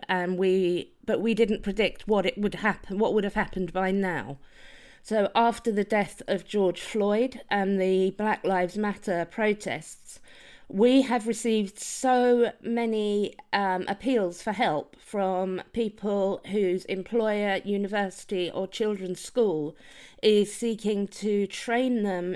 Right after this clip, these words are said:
in dismantling their whiteness. They want affirmations of adherence to very specific, um,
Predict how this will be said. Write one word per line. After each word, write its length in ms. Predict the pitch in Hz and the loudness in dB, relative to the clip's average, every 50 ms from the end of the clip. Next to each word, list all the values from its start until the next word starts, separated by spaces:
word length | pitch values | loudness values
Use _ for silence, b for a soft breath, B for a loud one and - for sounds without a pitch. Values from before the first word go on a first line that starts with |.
| - - | -6 -4
in 240 | - 202 190 190 190 | -4 -2 -2 -2 -2
dismantling 760 | - 208 202 - - 208 208 208 220 208 - 233 214 208 208 | -2 -4 -6 -4 -4 -4 -2 -2 -4 -4 -4 -2 -2 0 0
their 160 | 190 190 185 | 0 0 -2
whiteness. 720 | 170 180 185 185 - - - 180 165 170 - - - - - B B B B B B B | 0 -2 -2 -4 -4 -6 -8 -8 -8 -8 -10 -12 -18 -20 -20 B B B B B B B
They 180 | B 202 196 202 | B 0 2 2
want 380 | 185 185 196 196 190 185 - - | 2 0 0 0 0 -2 -4 -4
affirmations 1200 | 202 226 202 - - 233 220 214 220 214 220 202 - - - 226 208 196 202 196 190 185 - - - - | -4 -4 -4 -4 -4 -2 -2 0 0 0 -2 -2 -4 -6 -4 -2 -2 0 -2 -2 -4 -6 -8 -12 -8 -2
of 420 | - 196 190 185 185 180 180 180 - - | 0 2 2 2 2 0 0 -2 -4 -6
adherence 880 | 208 196 - - - 233 220 214 202 190 185 175 - - - - - - - | -6 -6 -6 -2 0 0 2 2 0 -2 -2 -4 -8 -10 -14 -14 -14 -10 -4
to 440 | - 226 202 190 202 190 196 185 - b b b b b - | -2 0 2 2 4 2 2 0 -4 b b b b b -2
very 300 | - 254 269 294 294 277 | 0 2 4 4 2 0
specific, 1120 | 285 - - 262 247 - - - 349 349 - - 277 196 165 - - - - - - - - - - | -2 -6 -10 -10 -10 -8 -6 -4 -4 -4 -2 -2 -2 -2 -2 -4 -6 -12 -16 -16 -16 -16 -16 -10 -4
um, 400 | - 208 202 196 196 190 190 175 | -2 -2 0 0 -2 -2 -4 -6